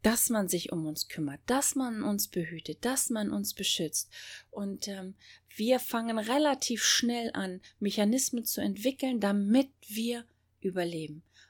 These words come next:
Auch im schlimmsten System, im härtesten System, äh, unter den echt widrigsten Umständen, ähm, schaffen wir es als Kinder, ähm, zu überleben.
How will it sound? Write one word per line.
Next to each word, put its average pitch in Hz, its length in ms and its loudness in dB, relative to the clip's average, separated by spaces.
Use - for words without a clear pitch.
Auch 220 280 2
im 190 180 -4
schlimmsten 247 540 2
System, 220 520 -4
im 175 100 -2
härtesten 226 680 -4
System, 196 580 -4
äh, 185 220 -4
unter 190 300 -2
den 180 260 -4
echt 240 420 -2
widrigsten 233 540 0
Umständen, 202 720 0
ähm, 190 200 -8
schaffen 247 560 0
wir 208 200 0
es 196 180 -2
als - 260 -8
Kinder, 208 460 -4
ähm, 175 420 -6
zu - 160 -2
überleben. 156 540 -2